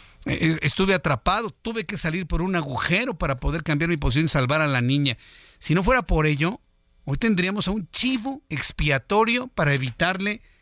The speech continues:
la responsabilidad a los negligentes que trabajaban en ese hospital. La Fiscalía de Quintana Roo informó que por no tener responsabilidad penal dejó en libertad a Víctor F., camillero que trasladaba a la niña de seis años que murió prensada en el elevador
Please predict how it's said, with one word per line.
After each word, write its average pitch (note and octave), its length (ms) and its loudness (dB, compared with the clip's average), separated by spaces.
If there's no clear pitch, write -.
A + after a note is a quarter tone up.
la C#3+ 140 0
responsabilidad C#3 960 0
a D#3+ 80 -2
los D3 200 -2
negligentes D#3+ 1000 0
que B2 100 -2
trabajaban C#3 520 0
en A#2+ 100 0
ese C3 160 -4
hospital. G2 440 -12
La E3 120 2
Fiscalía F#3 380 2
de G3 80 -4
Quintana D#3 400 2
Roo E3 140 0
informó E3+ 380 0
que E3 120 -2
por D3 240 2
no F3 140 4
tener F3 260 2
responsabilidad D#3 760 0
penal D3+ 480 2
dejó D#3+ 280 0
en G#3 60 2
libertad F#3+ 380 0
a F#3 60 2
Víctor F3+ 300 0
F., F3+ 340 0
camillero F3+ 460 0
que G#3 100 -10
trasladaba E3+ 540 0
a - 20 0
la F3+ 120 2
niña F#3 220 2
de E3 100 2
seis F3 280 0
años F3+ 240 0
que F3 100 2
murió D3+ 300 4
prensada E3+ 680 2
en D#3 160 2
el C#3+ 140 2
elevador C#3+ 680 2